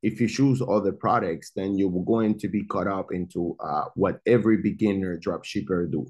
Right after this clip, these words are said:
And that's the biggest mistake. Let me explain you what I mean by that. So basically, if you're choosing a product that it doesn't have attention, reta-,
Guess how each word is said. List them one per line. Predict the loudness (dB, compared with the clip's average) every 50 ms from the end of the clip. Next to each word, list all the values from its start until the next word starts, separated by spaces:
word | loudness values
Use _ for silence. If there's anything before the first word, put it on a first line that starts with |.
| _ -6
And | -4 -4 -4 0 0
that's | 2 0 0 0 -4
the | -6
biggest | -6 0 4 4 4 6 4 2 2 0
mistake. | -4 -6 -6 -6 -4 -4 -2 -2 -2 -6 -8 -4 0
Let | 2 2
me | 2 2
explain | 0 -2 -6 -4 -2 -2 0
you | -2 -2 -2
what | -2 -4
I | -4 -4
mean | -6 -6 -6 -4
by | -6 -6 -6 -8 -8
that. | -10 -12 -12 -14 _ _ _ _ _ _ _ _ _ _
So | 0 0 2
basically, | 4 6 4 4 4 0 0 2 2 2 2 2 0
if | 0 0 0
you're | -2 -4 -4 -4 -8
choosing | -12 -4 -2 0 0 2 2 2 0
a | 0 -4
product | -4 -4 -4 -2 -2 -2 -4 -8 -8 -6
that | -8 -8 -6 -6
it | -8 -8 -2 0
doesn't | 2 2 2 2 4 4 4 2 2 -2 _ _ _ _ -10 -4
have | -2 0 2 0 0 -2 -6
attention, | -6 -6 -6 -2 0 2 4 4 2 2 0 -4 -4 -4 -8 _ -12 -6
reta-, | -4 -4 -4 -2 2 2 2 2 2 -2